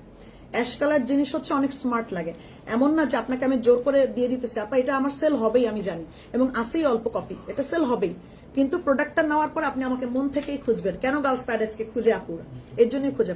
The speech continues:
পার্লের প্রাইস বা পার্লের পেজ কম নাই, চারপাশে প্রচুর পার্লের পেজ আছে, প্রচুর মানুষ পার্ল সেল করে, ঠিক আছে, কিন্তু অথেন্টিক কয় জায়গায় পাওয়া যায়?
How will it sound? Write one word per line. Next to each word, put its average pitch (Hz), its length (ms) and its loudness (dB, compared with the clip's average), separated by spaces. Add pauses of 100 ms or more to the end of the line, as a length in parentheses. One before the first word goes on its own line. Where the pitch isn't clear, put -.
পার্লের 240 280 4
প্রাইস 247 320 -2 (340)
বা 247 120 -2
পার্লের 247 400 2
পেজ 277 200 2 (140)
কম 285 200 0
নাই, 294 180 2
চারপাশে 247 500 -2 (140)
প্রচুর 359 360 -2
পার্লের 247 360 2
পেজ 240 220 4
আছে, 175 240 -6 (320)
প্রচুর 240 280 0
মানুষ 277 300 -2
পার্ল 233 200 2
সেল 220 280 -2
করে, 165 160 -6 (480)
ঠিক 269 120 -4
আছে, 349 300 -2 (260)
কিন্তু 285 240 2
অথেন্টিক 277 520 0
কয় 240 180 2
জায়গায় 226 320 0
পাওয়া 170 220 -4
যায়? 156 180 -10